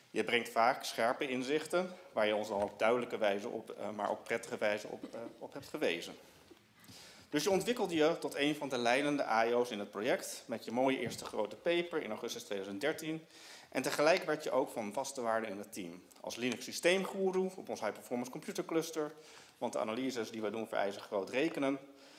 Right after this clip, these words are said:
En dat ging jou goed af. En daarnaast toon je je ook altijd betrokken bij alles wat er verder op de afdeling gebeurt, waarbij je ook graag taken op je neemt om het grote geheel te verbeteren. En daarmee sta je mede aan de basis van ons nu wekelijkse bioinformatica onderzoeksbijeenkomsten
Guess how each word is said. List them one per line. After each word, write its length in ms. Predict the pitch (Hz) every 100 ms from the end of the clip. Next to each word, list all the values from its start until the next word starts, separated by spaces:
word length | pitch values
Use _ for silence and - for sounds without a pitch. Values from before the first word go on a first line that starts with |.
| -
En 120 | 127
dat 140 | 131 131
ging 120 | 117
jou 120 | 107
goed 140 | - -
af. 320 | 90 - - - - - - -
En 120 | 123
daarnaast 380 | 131 165 202 196
toon 200 | 147 143
je 60 |
je 140 | 151 156
ook 140 | 143
altijd 280 | 104 113 135
betrokken 380 | 143 - 113 139
bij 80 | -
alles 240 | 151 160
wat 140 | 165
er 60 | 175
verder 260 | - 226 208
op 100 | 151
de 60 |
afdeling 460 | 120 110 104 98 95
gebeurt, 500 | 98 92 117 - - - - -
waarbij 280 | 120 123 120
je 80 | 113
ook 140 | 98
graag 380 | - 113 139 143
taken 300 | 127 131 143
op 120 | 131
je 180 | - 131
neemt 300 | 123 131 135
om 80 | 101
het 100 | -
grote 320 | 104 107 -
geheel 240 | - 110
te 100 | 110
verbeteren. 600 | - 113 139 117 - 135 - - - - - -
En 120 | 101
daarmee 260 | 113 135
sta 160 | 135 117
je 140 | 110
mede 460 | 107 117 165 185 190 -
aan 120 | 147
de 80 | 156
basis 400 | 127 131 151 -
van 160 | 117
ons 140 | 107 110
nu 140 | 101
wekelijkse 540 | 107 123 139 139 - 131
bioinformatica 680 | 123 120 - 107 110 -
onderzoeksbijeenkomsten 1040 | 185 180 147 127 120 123 123 127 123 -